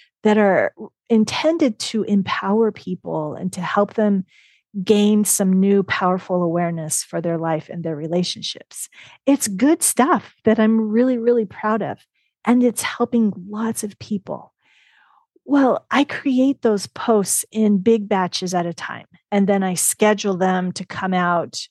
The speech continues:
like, two or three weeks later, right? And depending on what's going on with my clients at the time that I'm creating posts,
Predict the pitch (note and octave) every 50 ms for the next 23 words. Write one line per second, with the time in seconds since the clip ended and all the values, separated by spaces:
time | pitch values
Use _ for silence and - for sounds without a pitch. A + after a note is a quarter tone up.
0 | _ _ _ _ _ _ _ _ _ - G3 F#3 D#3 - - - - B3+ A#3+ A#3
1 | G#3+ F#3 - - G#3 F#3+ F3+ F3 F3+ F3 E3+ - - - F3 E3 D#3+ C#3+ A2 -
2 | - _ _ _ _ _ _ _ - F#3+ G3 F3+ - - - A3+ A3 G#3 A3 G3+
3 | - - A#3+ B3+ D4 D#4+ D#4+ D4+ C#4 A#3+ G3 F#3+ G3 G#3 G#3 - - - - A3
4 | A3+ A#3 A3 G#3 G3 F#3+ F#3+ F#3+ G3 F#3+ - G#3 G3+ G3+ G3 - - - F3+ E3+
5 | E3+ E3+ F3+ G3+ A3 A3 - - - - F#3+ - - F#3+ - - - F#3 E3+ F3
6 | F#3 F#3+ F#3 F#3+ F3+ F#3 F3+ F3+ F3 - - - F#3+ F3 E3+ E3+ F3 G3+ G#3+ G#3
7 | - - E3 E3+ F3 F3+ - - -